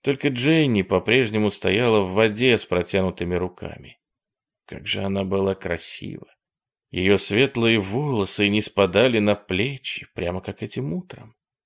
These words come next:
Она была обнажена, затвердевшие соски венчали полные груди. Её губы были слегка приоткрыты, а в глазах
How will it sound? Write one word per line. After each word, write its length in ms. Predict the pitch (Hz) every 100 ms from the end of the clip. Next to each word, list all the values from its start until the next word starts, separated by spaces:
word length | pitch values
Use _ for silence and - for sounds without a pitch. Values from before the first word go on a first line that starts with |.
| _ -
Она 300 | 98 117 123
была 360 | 131 135 135
обнажена, 920 | 120 110 120 101 107 98 117 120 - - -
затвердевшие 960 | 87 92 95 87 85 127 139 - 113
соски 640 | 107 107 107 - - 123 120
венчали 540 | 104 95 - 117 117
полные 600 | - 110 135 127 110 104
груди. 720 | 95 101 92 123 101 - - _ _ _
Её 400 | 85 90 101 117
губы 500 | 98 110 143 120 104
были 260 | 98 117 113
слегка 580 | - 110 110 - 117 143
приоткрыты, 1300 | 117 120 120 - - 101 131 165 127 - - - _ _ _ _
а 160 | - 87
в 80 | 80
глазах 840 | 71 67 92 101 127 120 -